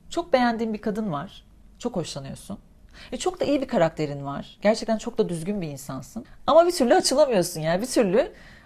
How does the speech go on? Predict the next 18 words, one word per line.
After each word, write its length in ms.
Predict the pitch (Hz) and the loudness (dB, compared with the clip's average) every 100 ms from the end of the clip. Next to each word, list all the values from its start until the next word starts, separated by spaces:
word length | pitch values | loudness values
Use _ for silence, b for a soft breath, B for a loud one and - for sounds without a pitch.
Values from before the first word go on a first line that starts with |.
| B | B
Adım 220 | 208 269 | 2 2
atamıyorsun. 640 | 220 262 208 143 - - - | -2 -2 -2 -6 -10 -16 -14
Senden 540 | - 240 254 294 277 | -4 -2 0 0 0
daha 160 | 247 294 | 0 2
az 220 | 254 - | 0 -2
hak 140 | 180 | -4
eden, 260 | 175 135 139 - | -4 -4 -8 -4
daha 280 | 190 208 269 | -2 0 -2
k-, 80 | - - - - | -8 -20 -20 -14
kötü 220 | 202 - | -10 -2
karakterli 560 | 202 143 - 147 139 | 0 0 -2 -6 -4
belki 300 | 135 135 - | -6 -8 -12
de 140 | - 254 - - | -14 -14 -14 -6
ama 180 | 180 202 | -2 2
daha 200 | 190 - | 2 2
özgüvenli, 640 | 196 156 156 143 143 156 | 0 -2 -4 -6 -4 -2
daha 360 | 165 208 226 B B B | 0 2 0 B B B
girişken 640 | 147 165 - - 135 190 | -2 0 0 -2 -4 -6